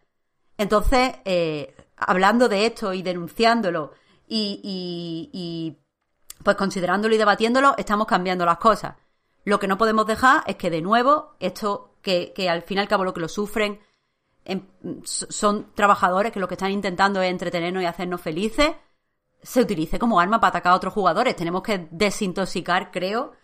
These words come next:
la forma en la que hablamos de videojuegos y, eh, tenemos que, que, que pensar que, pues, cada vez hay más jugadores y cada vez tienen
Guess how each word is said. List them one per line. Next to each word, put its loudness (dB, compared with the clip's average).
la 4
forma 2
en 2
la 2
que 2
hablamos 2
de -4
videojuegos 4
y, 2
eh, -4
tenemos -2
que, -2
que, -4
que -2
pensar 2
que, -4
pues, -4
cada 0
vez 2
hay 2
más 0
jugadores 4
y -10
cada -2
vez -6
tienen -4